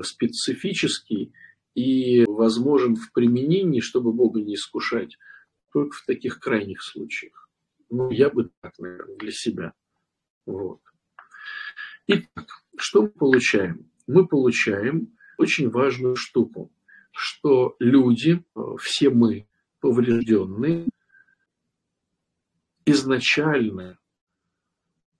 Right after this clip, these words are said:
не, э, можем ставить, вернее, как сказать, изначально мы можем ставить небольшие цели, но изначально вся структура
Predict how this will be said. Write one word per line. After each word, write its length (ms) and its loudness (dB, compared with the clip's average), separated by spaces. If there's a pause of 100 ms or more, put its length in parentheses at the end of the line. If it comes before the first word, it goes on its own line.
(120)
не, 400 0
э, 400 -4
можем 680 2 (260)
ставить, 840 -2 (260)
вернее, 300 0
как 140 -4
сказать, 420 -2 (340)
изначально 1160 0
мы 200 2
можем 380 4
ставить 440 0
небольшие 480 0
цели, 500 -2 (400)
но 260 0
изначально 920 2 (300)
вся 600 0 (240)
структура 1000 2